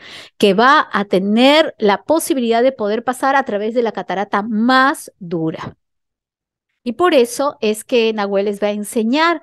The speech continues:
a cómo realizar una correcta biometría por inmersión. Y recuerden algo que es muy importante, eh, justamente cuando hablamos de ojos en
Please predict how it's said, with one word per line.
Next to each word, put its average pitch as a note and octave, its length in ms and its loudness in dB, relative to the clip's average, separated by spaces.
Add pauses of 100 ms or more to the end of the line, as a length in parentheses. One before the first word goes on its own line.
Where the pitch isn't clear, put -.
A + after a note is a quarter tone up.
(280)
a - 160 -10 (100)
cómo D#4+ 560 0
realizar G#3+ 680 -4
una A3+ 300 -6
correcta C4 1000 -2 (260)
biometría G#3+ 920 -4 (160)
por A#3 540 0
inmersión. F3 800 -6 (760)
Y B3+ 540 6
recuerden D#4+ 540 4
algo C#4+ 180 4
que C#4 120 0
es C4+ 100 0
muy C4+ 160 0
importante, B3+ 840 0 (340)
eh, G3+ 640 0 (480)
justamente C#4 800 -2
cuando G3+ 220 -6
hablamos A3+ 380 -4
de G#3 140 -2
ojos A#3 300 -6
en G#3 300 -4